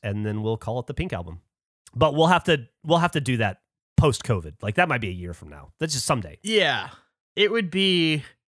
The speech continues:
Speaker 2: I think that'd be probably the least enjoyable podcast maybe recorded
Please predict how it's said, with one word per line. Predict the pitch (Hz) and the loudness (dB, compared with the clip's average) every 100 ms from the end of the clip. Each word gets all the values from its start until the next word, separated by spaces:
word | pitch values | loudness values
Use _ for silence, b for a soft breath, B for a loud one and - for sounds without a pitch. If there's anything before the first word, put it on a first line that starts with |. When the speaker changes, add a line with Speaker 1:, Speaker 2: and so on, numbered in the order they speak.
| _ _ | _ _
Speaker 2:
I | 190 | -4
think | 320 | 0
that'd | 185 160 | 0 0
be | 151 | -2
probably | 143 160 156 160 156 | -2 2 2 0 -2
the | 143 135 | -2 -2
least | 127 147 - 147 | -4 -6 -6 -6
enjoyable | 139 123 123 131 123 | -4 -2 -2 -2 -4
podcast | 131 127 123 127 117 117 - | -2 -2 -2 -4 -4 -4 -6
maybe | 139 190 131 | -6 -6 -8
recorded | 117 113 156 170 | -8 -6 -4 -4